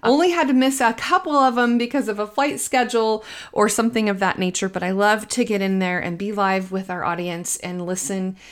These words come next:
Uh, and we chat and we talk and we ask questions and all kinds of good things. And we also invite our veteran partner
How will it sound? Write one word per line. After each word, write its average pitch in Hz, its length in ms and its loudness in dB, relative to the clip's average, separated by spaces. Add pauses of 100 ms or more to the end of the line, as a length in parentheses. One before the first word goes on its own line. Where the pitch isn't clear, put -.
(200)
Uh, 175 220 -2
and 180 380 -4
we 170 160 -6
chat 285 500 2
and 190 80 -4
we 180 140 -4
talk 269 420 2
and 190 140 -2
we 175 80 -4
ask - 240 -6
questions 277 580 2
and 175 220 -6
all 214 180 0
kinds 202 300 -4
of 196 80 -6
good 180 180 -6
things. 196 340 -2 (360)
And 240 100 2
we 294 140 4
also 339 400 0
invite 208 640 0
our 185 200 0
veteran 190 640 -2
partner 170 640 -8